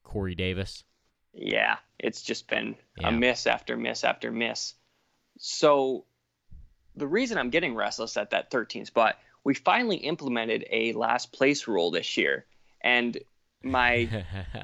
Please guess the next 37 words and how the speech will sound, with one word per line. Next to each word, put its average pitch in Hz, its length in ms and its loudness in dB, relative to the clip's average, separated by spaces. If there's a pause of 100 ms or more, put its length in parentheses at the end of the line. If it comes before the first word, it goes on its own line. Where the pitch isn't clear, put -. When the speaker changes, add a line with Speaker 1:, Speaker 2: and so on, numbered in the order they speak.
Speaker 1:
Love - 0 -
it. 90 80 -4
Speaker 2:
um, 107 400 0 (120)
tip - 280 2
to - 180 -2
any 139 220 2
league 120 460 2
is 117 180 2
to - 140 0
add 110 160 4
a 101 40 0
last 101 280 0
place 110 260 -2
rule. 71 220 -2 (380)
Our 180 180 6
last 165 320 2
place 117 300 -2
rule 117 280 -2 (220)
is 117 140 -8
going 120 260 4
to 117 60 4
be 104 180 -6
putting 143 220 4
on 123 120 4
a 123 80 2
fat 135 460 4
head. 117 320 0 (560)
The, 120 320 -2 (160)
the 127 120 0
loser 139 460 8
will 117 140 2
have 120 140 0
to 113 80 -6
put 139 160 0
a 120 60 2
fat 131 380 4
head 113 300 -2